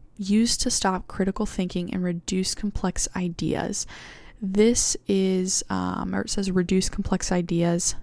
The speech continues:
to buzzwords. Um, this is key. This line in the article is key. It says, "Often, only positive thoughts are allowed. Constructive criticism are questions, or questions are immediately shut down." This is so true.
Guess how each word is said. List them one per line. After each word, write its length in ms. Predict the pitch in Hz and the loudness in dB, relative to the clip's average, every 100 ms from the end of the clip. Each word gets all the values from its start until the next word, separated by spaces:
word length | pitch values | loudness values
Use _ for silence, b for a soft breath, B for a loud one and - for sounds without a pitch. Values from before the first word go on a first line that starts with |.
| - | -6
to 100 | - | -2
buzzwords. 640 | 180 151 - 165 - 185 - B B B B B B 190 | 0 0 0 0 -2 -4 -8 B B B B B B 2
Um, 420 | 185 165 151 196 - - - - - | 4 0 -4 -6 -8 -12 -18 -12 2
this 300 | 196 - 190 | 4 6 4
is 100 | - | 2
key. 360 | - - - - | 0 -2 -2 2
This 480 | 180 180 - - - | 2 2 -2 -6 -2
line 360 | 180 170 170 | 2 4 2
in 60 | 170 | 2
the 120 | 165 | 0
article 360 | - 170 - 175 | 0 0 2 0
is 100 | - | 0
key. 280 | - 175 - | 0 2 2
It 100 | - | 2
says, 220 | 196 - - | 0 -2 -2
"Often, 640 | 208 240 - - 151 165 - - - - - | 0 2 2 2 0 0 -4 -12 -18 -2 6
only 540 | 202 226 254 262 262 - | 8 8 6 6 2 0
positive 540 | - - 185 190 196 202 | 0 2 2 2 0 0
thoughts 420 | - 180 180 - - | 2 2 2 -2 0
are 140 | 180 | 2
allowed. 460 | 180 170 - - - | 2 0 0 -2 -2
Constructive 720 | - 202 - - 190 - 240 - | 0 0 0 0 0 2 -2 -2
criticism 520 | - 196 - 196 202 | 0 2 2 -2 -2
are 120 | 190 | -2
questions, 680 | - - 247 - 254 240 - - _ - | -2 0 0 2 0 0 -2 -10 _ 4
or 180 | 202 | 6
questions 440 | 226 185 175 170 - | 6 2 2 0 -4
are 100 | 170 | -4
immediately 600 | 170 170 180 180 180 180 | -2 -2 0 2 2 2
shut 220 | 180 - | 0 0
down." 220 | - - 190 B B B B B | -2 -2 -4 B B B B B
This 160 | 202 185 | 2 4
is 80 | |
so 200 | - 185 | 6 6
true. 320 | 180 190 175 | 6 4 4